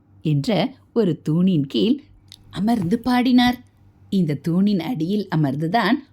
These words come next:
பாண்டுரங்கனின் மீது பாடல்கள் இயற்றினார் என்பதால் இதற்கு புரந்தரதாசர் தூண் என்றும் பெயர். இந்த தூணுக்கு வெள்ளியால் காப்பு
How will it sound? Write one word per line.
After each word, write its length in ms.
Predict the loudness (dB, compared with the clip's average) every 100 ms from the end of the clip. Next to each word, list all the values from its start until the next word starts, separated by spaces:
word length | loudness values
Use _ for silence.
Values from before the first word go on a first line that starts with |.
| _
பாண்டுரங்கனின் 800 | -6 0 0 0 -2 -2 -2 -2
மீது 420 | -2 -2 -2 -6 -10 _ _
பாடல்கள் 600 | -4 -2 -2 -2 -2 -4
இயற்றினார் 640 | -2 -4 -4 -4 -2 -2 -2
என்பதால் 640 | -2 -2 -2 0 0 -2 -8 _
இதற்கு 720 | -6 -4 -4 -2 0 0 -2 _ _ -6
புரந்தரதாசர் 960 | -2 -2 -2 -2 -2 -2 -4 -4 -6
தூண் 260 | -2 2 4
என்றும் 580 | 2 -2 -2 0 0 -2 _ -4
பெயர். 360 | 0 0 -2 -8 _ _ _ -4
இந்த 280 | -2 -2 -2
தூணுக்கு 600 | 0 0 -2 0 2 0 -2 _ -6
வெள்ளியால் 580 | -2 0 0 0 0 -4 -12 _ -8
காப்பு 400 | -6 -6 -6